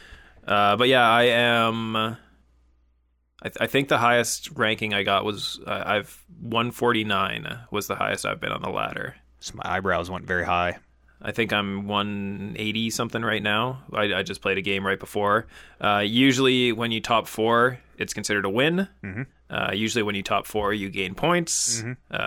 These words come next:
Speaker 1: I got fourth place earlier today and lost points.
Speaker 2: It's just like Magic. You could, uh,
Speaker 1: Yeah.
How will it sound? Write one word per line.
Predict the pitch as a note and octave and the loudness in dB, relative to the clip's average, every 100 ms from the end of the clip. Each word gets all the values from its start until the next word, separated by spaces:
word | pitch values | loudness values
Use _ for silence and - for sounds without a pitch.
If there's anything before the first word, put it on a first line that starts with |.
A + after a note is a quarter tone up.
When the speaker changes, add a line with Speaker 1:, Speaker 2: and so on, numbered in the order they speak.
| F#2+ F#2+ | -2 0
Speaker 1:
I | G2 G2+ | 0 0
got | G2 F#2+ G2 - | 0 0 -2 -4
fourth | A2+ G#2 - | -4 -4 0
place | B2 A#2+ - | 0 0 2
earlier | A#2+ A#2 | 2 2
today | A2+ C3+ D3 D3 D3 | 2 2 4 4 4
and | A#2+ A#2+ A#2+ A2 | 2 2 2 2
lost | G2+ G2 - | 0 -2 -4
points. | F#2 F2 - - | -12 -8 -4 -4
Speaker 2:
It's | - | -4
just | - - | -2 0
like | A#2 | 2
Magic. | G#2+ A#2 D#3 F#3+ - | 2 4 2 0 0
You | B2 | 0
could, | B2+ A#2 G#2+ | 2 0 2
uh, | A2 G#2 G2 F#2+ F2+ | 2 4 4 4 2
Speaker 1:
Yeah. | G#2+ G3 | 0 0